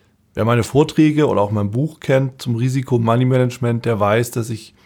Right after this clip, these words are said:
da immer gerne mit Wahrscheinlichkeiten arbeite. Und da sage ich immer gerne, ja,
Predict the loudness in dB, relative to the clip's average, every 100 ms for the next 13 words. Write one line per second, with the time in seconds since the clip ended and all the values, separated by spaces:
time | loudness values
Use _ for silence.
0 | _ -2 0 2 2 2 0 -2 -6 -4
1 | -2 0 0 -2 -4 -6 -6 -8 -8 -8
2 | -8 -10 -12 -14 -14 -12 -6 -4 -4 -6
3 | -4 -4 -2 -4 -4 -6 -18 -20 _ -6
4 | -2 -4